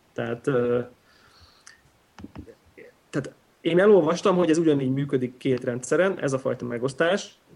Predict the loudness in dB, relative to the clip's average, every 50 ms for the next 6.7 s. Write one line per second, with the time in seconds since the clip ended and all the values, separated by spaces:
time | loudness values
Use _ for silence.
0 | -20 _ _ _ _ _ -2 0 0 -2 -4 -4 -2 0 2 2 2 0 -2 -4
1 | -2 -2 -2 -2 -4 -6 -6 -6 -6 -6 -6 -8 -10 -12 _ _ _ _ _ _
2 | _ _ _ _ -8 -8 -6 -6 -8 -12 -16 _ _ _ _ -2 -2 0 0 0
3 | -2 -2 -2 -2 -4 -2 -2 -2 -4 -4 -4 -4 -2 -2 -2 -4 -6 -12 -12 -10
4 | -8 -8 -4 -2 -2 -2 0 -2 -4 -2 -2 0 0 0 0 0 0 0 0 -2
5 | -4 -6 -4 -2 -2 0 0 -2 -2 -2 -2 0 0 0 0 -2 -2 -2 -4 -4
6 | -4 -4 -4 -6 -6 -8 -8 -6 -6 -6 -6 -8 -10 -14